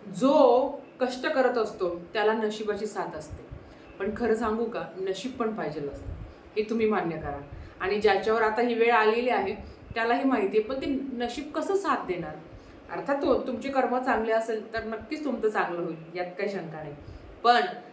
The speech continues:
तरीसुद्धा आपल्याला काही सेवा करायची असते आणि ह्या सेवा करून नक्कीच आपलं नशीब बळवत्त होणार,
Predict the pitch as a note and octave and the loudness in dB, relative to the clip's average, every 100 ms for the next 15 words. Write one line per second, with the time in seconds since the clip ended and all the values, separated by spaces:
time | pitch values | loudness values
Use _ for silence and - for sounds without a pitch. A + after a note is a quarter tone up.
0 | - A#3+ B3 C#4+ C#4+ A3+ G#3 - - B3 | 0 6 6 6 2 4 4 2 0 4
1 | A3+ F#3+ - - B3 B3+ B3+ G#3+ A#3 A3 | 6 4 0 0 0 4 6 6 6 4
2 | F3+ F3 E3+ F3+ E3 G3+ G#3 A3 A#3 A#3+ | 2 0 -2 -6 -6 -2 0 2 0 0
3 | G#3 G#3 G3+ F3+ E3+ - - - - - | 0 0 -2 -2 -4 -8 -14 -16 -16 -20
4 | - - - - - - G3+ A3+ - D#4+ | -20 -20 -18 -18 -16 -4 0 0 2 4
5 | - - - - - - - F#3+ G3+ A#3 | 6 4 -4 -14 -20 -20 -4 0 2 2
6 | D4 C4+ C4 B3 B3 B3 - - F3 G#3 | 2 4 4 2 -2 -6 -12 -18 -2 4
7 | A3+ B3 A#3+ B3+ A#3 F#3+ F3+ | 6 6 6 2 2 4 2